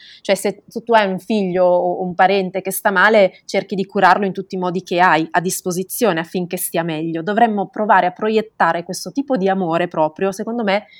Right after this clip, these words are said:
verso il mondo e la natura e la terra che ci ospita,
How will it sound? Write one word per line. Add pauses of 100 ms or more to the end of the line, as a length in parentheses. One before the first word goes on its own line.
(160)
verso (220)
il
mondo
e
la
natura
e
la
terra
che
ci
ospita,